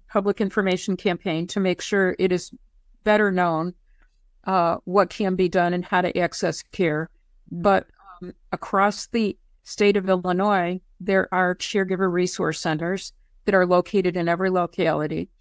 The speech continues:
And those caregiver resource centers are able to come in and talk with you and, and do a conversation and assess the needs that every caregiver has. And then they work to get to get, uh, put together a plan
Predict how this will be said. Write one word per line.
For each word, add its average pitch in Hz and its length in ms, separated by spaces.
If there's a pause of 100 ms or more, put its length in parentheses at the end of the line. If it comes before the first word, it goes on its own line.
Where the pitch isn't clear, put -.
(220)
And 202 140
those 185 220
caregiver 196 500
resource 196 520
centers 175 540
are 190 200
able 190 320
to 170 480 (480)
come 220 220
in 214 160
and 185 140
talk 190 340
with 196 240
you 208 240
and, 190 200 (260)
and 196 180
do 226 180
a 214 40
conversation 202 920
and 170 220
assess - 600
the 180 100
needs 185 460
that 185 220
every 180 260
caregiver 175 540
has. 160 440 (720)
And 202 260
then 208 200
they 214 120
work 196 280
to 214 100
get 190 200
to 214 100
get, 190 200 (100)
uh, 170 80
put 233 220
together 190 420
a - 100
plan 214 460